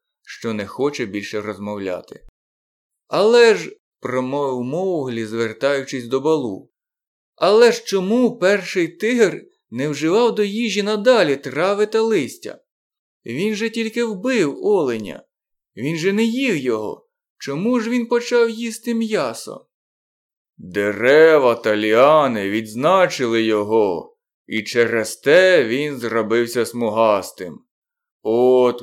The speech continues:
чому не схотів він вживати їхніх овочів. З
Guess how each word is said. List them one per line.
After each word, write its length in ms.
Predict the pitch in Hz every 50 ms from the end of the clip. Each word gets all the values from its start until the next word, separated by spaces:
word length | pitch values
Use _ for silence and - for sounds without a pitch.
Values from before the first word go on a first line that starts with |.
| - -
чому 520 | - - 110 104 101 101 113 135 143 139
не 140 | 123 113 104
схотів 580 | - - - 117 110 104 - 123 123 123 120 110
він 240 | 113 120 117 113
вживати 720 | 107 101 98 104 107 104 104 117 127 135 131 - - 117 104
їхніх 600 | 104 110 117 117 107 - 113 113 110 95 - _ -
овочів. 840 | 120 120 117 117 113 107 101 101 95 - - 98 95 95 - _ _ _ _ _ _ _ _ _ _ _ _ _ - 98
З 240 | 101 98 101 98